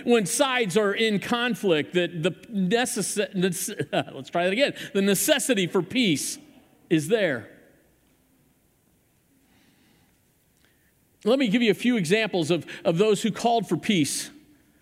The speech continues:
in our history. Nelson Mandela, jailed for twenty-seven years for seeking to end racial injustice in the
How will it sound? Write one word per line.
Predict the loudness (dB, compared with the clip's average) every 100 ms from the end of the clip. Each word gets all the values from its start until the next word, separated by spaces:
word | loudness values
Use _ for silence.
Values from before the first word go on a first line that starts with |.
| _ _ _ _ _ _ _ _
in | -4 0
our | 2
history. | 2 0 2 2 2
Nelson | 0 0 0
Mandela, | 0 0 2 2 2 -2 -8 -20 _ _ _ _ -20 -20 -8
jailed | 2 4 4 4 0
for | -2
twenty-seven | -4 -2 0 2 2 0 0 0 0 0
years | 2 4 4 2 0
for | -4
seeking | -2 -2 0 -2 -4 -12 -4
to | -2 -2 -2
end | -2 2 2 2 0 -4 -16 -20 -2
racial | 2 2 2 0
injustice | 0 2 0 0 -4 -2
in | 0 0
the | -2